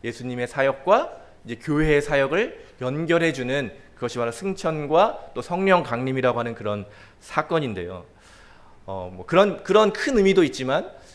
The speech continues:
지금 우리 예배를 차-, 드리고 있는 나에게 있어서 승천은 무슨 의미일까? 저희가 이 교회에서 사용하는 언어들이 되게 쉬워 보이-, 자주 듣다 보니까 쉬워 보이는데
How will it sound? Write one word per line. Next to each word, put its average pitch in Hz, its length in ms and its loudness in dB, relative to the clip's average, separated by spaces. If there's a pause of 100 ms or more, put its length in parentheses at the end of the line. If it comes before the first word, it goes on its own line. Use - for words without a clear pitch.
(160)
지금 175 380 2
우리 160 160 2
예배를 139 380 2
차-, - 160 -14
드리고 151 320 -2
있는 120 260 -6
나에게 143 420 0
있어서 107 640 -4 (280)
승천은 180 800 -6 (200)
무슨 131 240 -6
의미일까? 82 680 -8 (1700)
저희가 160 260 4 (160)
이 156 260 -2
교회에서 175 360 4
사용하는 196 460 4
언어들이 143 260 2
되게 123 200 -6
쉬워 220 300 6
보이-, 180 200 6
자주 151 280 -2
듣다 160 280 2
보니까 143 280 -2
쉬워 226 320 6
보이는데 127 760 4